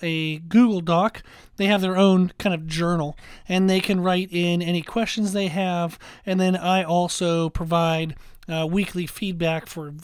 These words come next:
training videos and nutrition as well. So I thought I'd just share a little bit about, uh, this client's entries so we all could just learn different elements that we were discussing,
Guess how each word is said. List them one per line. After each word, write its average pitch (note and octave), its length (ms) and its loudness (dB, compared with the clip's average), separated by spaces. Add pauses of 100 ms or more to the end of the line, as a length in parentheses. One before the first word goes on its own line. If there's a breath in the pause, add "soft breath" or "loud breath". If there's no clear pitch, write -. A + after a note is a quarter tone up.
training F#3+ 300 -2
videos F3+ 520 -2
and E3 300 0
nutrition D#3 420 -8
as B2+ 100 -10
well. C3 220 -14 (380 loud breath)
So - 120 -4
I D#4+ 40 2
thought F4 140 6
I'd C#4+ 100 6
just A#3 160 2
share A3+ 220 2
a G#3 60 0
little G3+ 140 0
bit F#3+ 140 2
about, F3 320 2 (100)
uh, E3 280 -2
this F#3 340 -2
client's F#3 460 -6
entries G3+ 520 -6 (260 loud breath)
so - 120 -8
we D4+ 100 0
all A3+ 140 2
could G#3 120 -6
just F#3+ 160 -8
learn F#3 360 -2
different F#3 340 -4
elements E3+ 440 -2
that D#3+ 260 -4
we E3+ 200 -4
were D#3 80 -6
discussing, D#3 580 -8